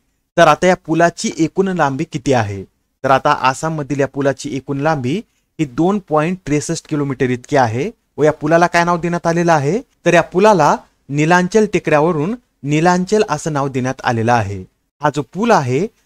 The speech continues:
हा गुवाहाटीमधील मालिगाव चारी या लीला कामाख्या गेटशी जोडतो. आता इथं आसामविषयी सुद्धा आपण थोडक्यात माहिती पाहून घेऊया. आसाम राज्याचे राज्यपाल हे गुलाबचंद कटारिया आहेत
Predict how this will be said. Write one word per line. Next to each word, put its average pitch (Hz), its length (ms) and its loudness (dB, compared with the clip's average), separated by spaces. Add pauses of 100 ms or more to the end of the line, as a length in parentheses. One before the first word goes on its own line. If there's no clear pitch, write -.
हा 165 140 2
गुवाहाटीमधील 160 880 -2
मालिगाव 143 520 0
चारी 160 380 -2
या 160 140 0
लीला 135 400 -2 (460)
कामाख्या 156 520 -4
गेटशी 135 420 -4
जोडतो. 110 540 -8 (400)
आता 120 180 -4
इथं 131 180 0
आसामविषयी 143 520 0
सुद्धा 147 280 -2
आपण 147 260 -2
थोडक्यात 131 340 -4
माहिती 120 260 -6
पाहून 143 220 -6
घेऊया. 135 400 -2 (320)
आसाम 185 360 0
राज्याचे 143 400 0
राज्यपाल 143 440 0
हे 147 80 0
गुलाबचंद 135 540 -4
कटारिया 143 540 0
आहेत 151 240 0